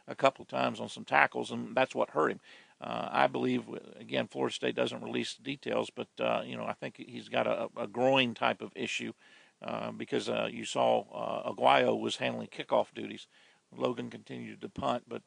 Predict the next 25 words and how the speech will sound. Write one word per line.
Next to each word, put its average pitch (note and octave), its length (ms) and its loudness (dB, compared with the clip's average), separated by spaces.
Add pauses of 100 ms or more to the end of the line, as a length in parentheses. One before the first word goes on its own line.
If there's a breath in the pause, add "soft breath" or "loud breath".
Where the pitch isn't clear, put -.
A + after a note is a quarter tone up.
Aguayo B2 500 2
was, A#2 200 -6
uh, A2+ 300 -12 (100)
doing A#2+ 180 -8
the A2+ 80 -10
kickoffs, A#2+ 460 2 (400 soft breath)
uh, A2+ 180 -8
because G#2+ 240 -8
you G#2+ 60 -10
get A#2+ 180 -2
bigger, A#2 240 2 (160)
you A#2+ 80 -12
know, A2+ 100 -6
more A2+ 200 0
leg B2 180 0
extension A2+ 460 -8
when A2+ 100 -12
you're A2 80 -12
trying A#2 220 -6
to G#2 60 -14
kick - 180 -10
the A2 80 -16
ball A#2+ 240 4
off. G2+ 180 2 (380 soft breath)
Um, A2 580 -6